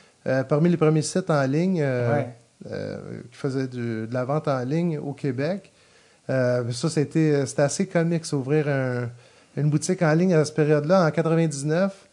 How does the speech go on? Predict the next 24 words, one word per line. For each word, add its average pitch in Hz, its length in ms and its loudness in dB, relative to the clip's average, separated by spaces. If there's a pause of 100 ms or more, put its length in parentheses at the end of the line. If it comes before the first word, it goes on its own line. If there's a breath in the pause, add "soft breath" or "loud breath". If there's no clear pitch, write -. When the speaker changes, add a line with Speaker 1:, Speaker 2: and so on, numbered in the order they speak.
(180 soft breath)
Speaker 2:
Quatre-vingt-dix-neuf ? 165 760 -4
Speaker 1:
Ouais, 175 320 4
exact. 151 560 0 (300)
Fait 135 100 -6
que 165 100 -6
là, 165 60 0
pour 156 140 2
ouvrir 180 260 4
un 170 80 4
compte 185 240 2
Visa, 151 320 2
il 170 40 0
fallait 151 180 2
faire, 151 240 2
euh, 131 500 0 (140)
affaire 160 340 0
avec 147 240 0
Scotia, 185 880 2
Mastercard 156 720 0
avec, 135 300 -4
euh, 131 100 0
Banque 139 240 0
de 143 60 2
Montréal. 139 640 0